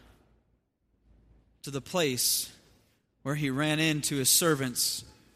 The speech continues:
who let him know, "Hey, everything is okay."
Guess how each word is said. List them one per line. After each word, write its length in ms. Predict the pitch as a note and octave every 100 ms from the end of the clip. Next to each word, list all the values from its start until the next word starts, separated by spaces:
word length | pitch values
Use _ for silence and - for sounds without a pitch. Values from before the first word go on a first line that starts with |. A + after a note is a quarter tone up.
| _ _ _
who 120 | D3
let 220 | C3 D3
him 220 | D3+ D3+ D3+
know, 400 | D#3 B2+ A#2 A#2 - - - - _ _ _ _ _ _ _ _
"Hey, 200 | C#3 B2+
everything 460 | C3 B2+ B2 C3 A#2+
is 120 | A2+
okay." 460 | A2+ - - -